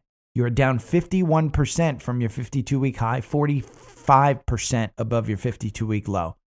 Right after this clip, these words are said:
Um, so you're right in the middle of this trading range. Uh, I use it. I haven't bought into this. I don't know why. I just don't know why.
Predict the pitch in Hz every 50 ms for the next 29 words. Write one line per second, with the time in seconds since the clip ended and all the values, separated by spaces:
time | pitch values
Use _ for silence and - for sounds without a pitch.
0 | _ _ _ _ - - 92 92 92 95 98 95 95 95 92 - _ - - -
1 | 151 135 127 135 127 120 127 127 139 147 160 165 - - - 147 143 131 127 123
2 | 123 123 131 143 170 170 151 120 107 98 - 92 107 110 110 117 107 - - -
3 | 120 117 117 107 95 80 - - - - - - - _ _ _ _ _ _ _
4 | _ _ _ - 101 101 98 98 98 - - - 139 151 175 190 175 156 190 214
5 | 226 202 185 226 226 214 - - _ _ _ - 117 101 - - - 143 151 180
6 | 180 156 - 139 127 135 139 147 147 143 - 143 143 147 139 143 139 - - -
7 | - _ _ _ _ - - 113 104 113 104 110 107 101 92 95 90 85 80 80
8 | 85 87 90 92 - _ _ _ _ _ _ _ _ _ - 120 127 147 143 -
9 | 131 104 95 87 87 87 85 85 82 80 80 80 85 92 -